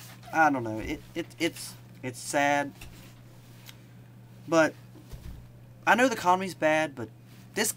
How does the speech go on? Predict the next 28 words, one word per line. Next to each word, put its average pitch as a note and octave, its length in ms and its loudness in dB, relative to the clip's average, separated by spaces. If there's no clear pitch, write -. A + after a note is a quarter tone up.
something, C#4+ 460 2
you C#4 100 8
hear D4+ 160 4
something C4 300 0
like A#3+ 180 -2
this G#3+ 160 -6
every G#3 200 -2
year, G3 180 0
but C3+ 260 -10
this, A3 560 2
this E3+ 200 -4
was G3+ 120 -8
the G3+ 100 -10
worst D#3 420 -4
that C3 180 -2
I C3 120 2
think B2+ 260 -6
I've A#2+ 100 -4
ever, A#2 100 -4
every, F#3+ 280 4
every A#3 300 4
year, G#3 440 -2
<laughs> - 300 -18
it's - 280 0
always B3 420 8
at F3 120 10
a C#3+ 40 4
Walmart. B2 680 6